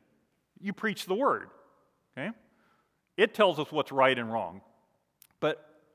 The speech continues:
everyone should be able to decide for themselves what's right and wrong."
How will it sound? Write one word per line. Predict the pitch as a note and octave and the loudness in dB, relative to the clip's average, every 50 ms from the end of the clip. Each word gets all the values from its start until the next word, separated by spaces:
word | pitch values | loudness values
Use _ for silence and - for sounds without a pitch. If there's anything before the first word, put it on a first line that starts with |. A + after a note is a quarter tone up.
| _ _ _ _ _ _ - | _ _ _ _ _ _ 4
everyone | E3 F#3 F#3+ A3 G#3 G#3 G#3+ F#3+ | 4 6 6 6 2 2 0 -4
should | - G#3+ F#3+ | -4 0 2
be | F#3+ | 2
able | G#3 G3+ G3 G3+ | 4 2 2 0
to | G3+ | -2
decide | F#3+ G3+ - - - F3+ F3+ G#3 A3+ G#3+ | -2 -4 -2 0 2 4 4 4 2 0
for | - A3 A3 | -4 -8 -8
themselves | G#3 G#3 F#3+ - - - G#3 A#3 C4 A#3+ E3+ B2 G#2 - - - - - - | -8 -8 -10 -10 -6 -4 0 2 2 2 2 0 -4 -6 -16 -20 -20 -20 -14
what's | C3 B2+ B2 - C3 | -10 -10 -10 -6 -4
right | C3 B2 A#2 G#2 | -2 -2 -2 -4
and | G#2+ G#2+ G#2+ | -6 -10 -8
wrong." | G#2 F#2 E2+ D#2+ | -8 -10 -10 -14